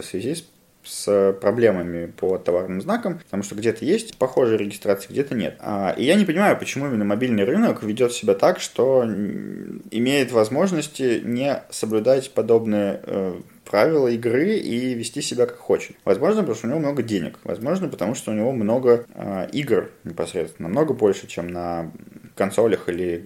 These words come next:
персональных компьютерах. А, возможно, потому что Google и Apple обнаглели.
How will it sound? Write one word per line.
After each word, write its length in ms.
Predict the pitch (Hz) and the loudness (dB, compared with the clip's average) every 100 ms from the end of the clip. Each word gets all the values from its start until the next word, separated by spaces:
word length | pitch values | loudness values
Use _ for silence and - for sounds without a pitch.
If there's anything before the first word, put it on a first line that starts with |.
| - | -10
персональных 400 | - - 95 87 | -8 -6 -6 -6
компьютерах. 460 | - 95 - 85 - - | -8 -10 -8 -10 -12 -8
А, 460 | - 87 82 78 | -6 -2 -2 0
возможно, 440 | 85 85 113 165 151 | 0 0 2 2 0
потому 360 | 110 92 120 | -2 -2 -2
что 320 | - - 104 | -2 4 4
Google 480 | 92 107 120 120 107 | 4 -2 0 4 4
и 180 | - 101 | 4 4
Apple 540 | 104 135 131 113 107 - | 4 4 4 4 2 -2
обнаглели. 640 | 95 98 120 110 85 67 | -4 -2 0 2 2 0